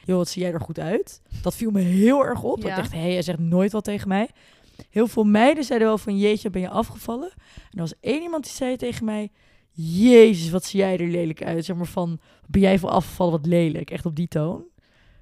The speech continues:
Speaker 1: Toen dacht ik wel van, "Wow, wat zeg jij tegen mij?" Maar ja, wat jij zegt, ging er eigenlijk ook wel heel erg lekker op.
Speaker 2: Ja.
Speaker 1: Ehm,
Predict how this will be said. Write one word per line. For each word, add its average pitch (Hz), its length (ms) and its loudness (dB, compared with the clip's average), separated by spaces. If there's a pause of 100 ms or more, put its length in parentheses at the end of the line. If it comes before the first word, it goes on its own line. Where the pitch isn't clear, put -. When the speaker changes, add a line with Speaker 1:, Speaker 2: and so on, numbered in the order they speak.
(140)
Speaker 1:
Toen 214 160 -2
dacht 208 200 2
ik 170 80 -6
wel 190 220 4
van, 156 460 -4 (140)
"Wow, 160 200 0
wat 151 140 -2
zeg 226 200 -4
jij 226 120 -6
tegen 208 260 -4
mij?" 190 160 -2
Maar 175 220 -4
ja, - 60 -10
wat 143 140 -8
jij 160 100 -4
zegt, 151 160 -8
ging - 180 -8
er - 60 -8
eigenlijk - 360 -8
ook 156 60 -4
wel 151 100 -2
heel 147 100 -2
erg 147 100 -6
lekker - 240 -6
op. - 300 -4 (180)
Speaker 2:
Ja. 214 240 -8 (380)
Speaker 1:
Ehm, 180 600 -6